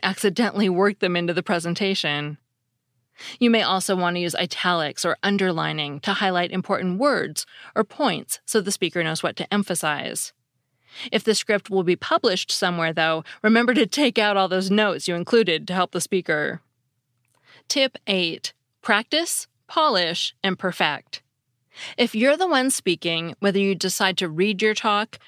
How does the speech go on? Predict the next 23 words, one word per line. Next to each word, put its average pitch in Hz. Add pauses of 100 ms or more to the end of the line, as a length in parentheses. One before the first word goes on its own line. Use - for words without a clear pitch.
(180)
recite 185
it, 185
or 185
speak 185
from 180
an 165
outline, 160
be 214
sure 277
to 277
rehearse. 185 (400)
Skipping 240
this 208
step 185
can 196
have 185
disastrous 185
consequences, 151
especially 269
if 220
you're 190
being 175
recorded. 160